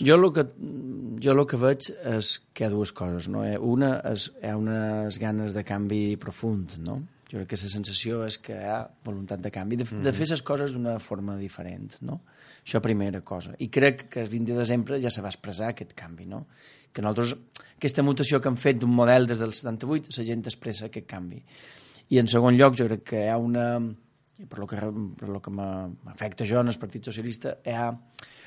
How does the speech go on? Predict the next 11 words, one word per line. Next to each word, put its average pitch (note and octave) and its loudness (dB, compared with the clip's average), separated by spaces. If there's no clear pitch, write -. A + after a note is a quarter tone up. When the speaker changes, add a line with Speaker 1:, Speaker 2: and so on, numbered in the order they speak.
Speaker 1:
una C3 2
sensació B2+ 0
progre-, B2+ -2
progressiva B2 0
de C3+ -4
que, G2 -10
de - -12
que A2 -10
això A2 2
és A2+ -2
clau B2+ 4